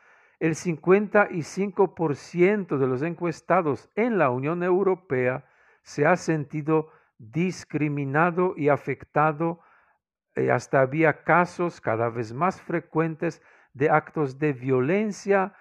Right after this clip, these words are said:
ejercidos en contra de estas personas. Algunos de los agresores,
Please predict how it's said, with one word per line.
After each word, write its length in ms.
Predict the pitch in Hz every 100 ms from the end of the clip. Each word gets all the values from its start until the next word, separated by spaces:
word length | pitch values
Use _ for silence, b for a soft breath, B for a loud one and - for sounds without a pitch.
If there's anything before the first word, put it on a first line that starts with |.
| b b
ejercidos 840 | 139 - 151 131 - 160 160 156 -
en 160 | 147 127
contra 480 | - 156 151 156
de 140 | 135 135
estas 320 | - 139 -
personas. 760 | - 123 - 101 92 85 - _ _ _ _ _ b b b
Algunos 580 | 143 147 175 233 220 180
de 80 | 190
los 240 | 185 170
agresores, 960 | - 151 156 156 - 180 185 131 107